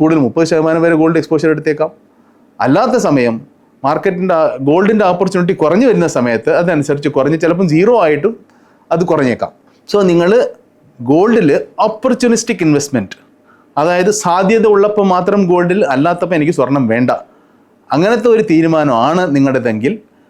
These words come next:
മൾട്ടി അസറ്റ് ഫണ്ടാണ് ബെസ്റ്റ് സൊല്യൂഷൻ. So ഇതനുസരിച്ച്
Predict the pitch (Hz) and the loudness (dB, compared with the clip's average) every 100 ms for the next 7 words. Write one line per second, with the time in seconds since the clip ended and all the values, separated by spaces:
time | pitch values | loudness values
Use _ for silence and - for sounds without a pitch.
0 | - 165 185 226 202 170 143 117 110 117 | -4 -2 0 0 0 -2 -2 -2 0 -2
1 | 127 131 - - 104 104 - 95 _ _ | -2 -4 -4 -6 -6 -6 -10 -18 _ _
2 | _ _ _ _ _ - 190 220 - _ | _ _ _ _ _ -4 -2 -2 -8 _
3 | _ _ _ 131 170 214 196 208 208 | _ _ _ -2 0 0 0 0 0